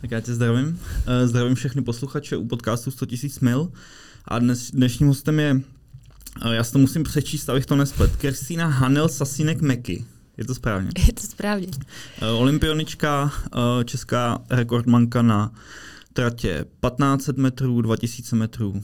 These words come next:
Speaker 1: tři tisíce a pět tisíc. Eh, ty máš dvojí občanství, český a finský.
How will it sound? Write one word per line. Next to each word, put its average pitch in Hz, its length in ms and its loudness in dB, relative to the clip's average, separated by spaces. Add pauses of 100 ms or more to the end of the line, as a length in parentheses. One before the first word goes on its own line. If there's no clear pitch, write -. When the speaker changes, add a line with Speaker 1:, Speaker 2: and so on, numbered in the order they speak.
Speaker 1:
tři - 160 -6
tisíce - 420 -10
a - 100 -6
pět 85 120 -2
tisíc. - 460 -10 (1300)
Eh, 117 40 0
ty - 100 2
máš 139 400 2
dvojí 131 240 4
občanství, - 540 -2
český - 340 -6
a 123 40 0
finský. - 560 -6